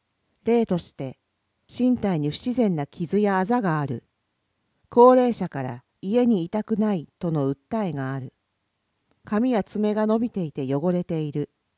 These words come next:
高齢者への家族の接し方が乱暴だと感じる。部屋の中に衣類やおむつ、ゴミなどが散乱している。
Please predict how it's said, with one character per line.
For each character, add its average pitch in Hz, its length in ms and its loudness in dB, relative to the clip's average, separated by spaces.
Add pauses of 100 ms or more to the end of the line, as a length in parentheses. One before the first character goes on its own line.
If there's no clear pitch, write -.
(680)
高 240 240 4
齢 254 180 2
者 190 180 -2
へ 151 80 0
の 131 140 0
家 233 160 -4
族 233 240 -2
の 147 100 -2
接 147 200 -4
し - 160 -16
方 196 260 -6
が 175 140 -4
乱 214 240 0
暴 226 180 2
だ 233 140 -4
と 151 100 -6
感 143 300 -6
じ 135 160 -10
る。 123 180 -8 (920)
部 214 80 0
屋 233 160 2
の 254 120 0
中 240 300 -2
に 151 160 -2
衣 254 200 -2
類 226 200 2
や 147 160 2
お 156 80 2
む 185 120 2
つ、 - 360 -6
ゴ 180 120 4
ミ 247 140 4
な 226 120 2
ど 170 120 0
が 139 140 -8
散 165 260 -4
乱 175 220 -2
し - 100 -14
て 156 120 -8
い 143 140 -6
る。 127 200 -8